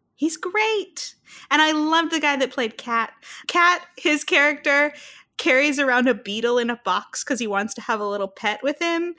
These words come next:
And as soon as they revealed that, I was like, "If Kat dies, I'm gonna be devastated." <laughs> I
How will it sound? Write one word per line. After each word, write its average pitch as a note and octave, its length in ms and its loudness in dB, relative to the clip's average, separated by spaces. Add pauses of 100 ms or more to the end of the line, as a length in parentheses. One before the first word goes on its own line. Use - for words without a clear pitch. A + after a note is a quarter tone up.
(200)
And C#4 160 4
as D4 140 2
soon E4 180 0
as F#4+ 80 -2
they E4+ 120 0
revealed C4 420 0
that, G#3 260 4
I G3+ 80 0
was A3 160 -4
like, - 280 -4
"If D4 200 0
Kat D#4 320 0
dies, D4+ 320 4
I'm D4 180 0
gonna D#4 260 2
be F4 140 0
devastated." F4 840 2
<laughs> - 40 2
I B4 1800 2